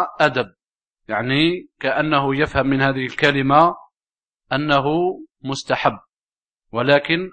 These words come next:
هذا غير صحيح. الآداب يعني ما ينبغي أن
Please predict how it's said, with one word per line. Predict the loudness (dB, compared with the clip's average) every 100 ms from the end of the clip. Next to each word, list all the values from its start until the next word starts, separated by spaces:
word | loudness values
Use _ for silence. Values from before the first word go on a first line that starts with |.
| -6
هذا | 0 0
غير | 2
صحيح. | -2 -4 -8 -12 -20 _ _ _ _ _ _ _ _ _
الآداب | -10 -2 0 2 6 6 4 2
يعني | -2 -2 -2 -4
ما | 0 2 2
ينبغي | 2 0 0 0 0 0 -2 -4 -8 _ _ _ _ _ _ _ _ _ _ _ 2
أن | 4 4 0